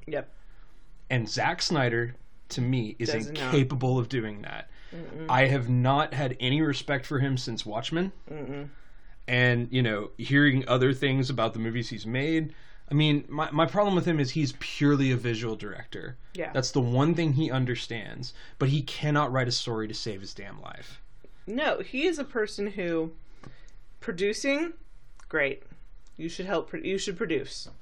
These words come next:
Speaker 2: Yeah.
Speaker 1: Because you have a vision. Okay, that's great, but somebody else needs to implement that vision. Because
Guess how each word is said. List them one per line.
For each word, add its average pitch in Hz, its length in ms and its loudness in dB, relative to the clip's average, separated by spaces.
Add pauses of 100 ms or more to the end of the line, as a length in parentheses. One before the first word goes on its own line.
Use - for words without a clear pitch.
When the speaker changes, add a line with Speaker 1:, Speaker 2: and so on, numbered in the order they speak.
(120)
Speaker 2:
Yeah. 127 180 2 (380)
Speaker 1:
Because 170 400 0
you 190 160 -2
have 175 400 -2
a 185 60 0
vision. 190 460 0 (180)
Okay, 214 260 -2
that's 202 180 0
great, 175 260 2
but 175 140 -2
somebody 233 320 2
else 202 180 4
needs 202 160 0
to - 120 -6
implement 175 380 -2
that 139 160 -4
vision. 143 400 -6 (720)
Because 208 220 0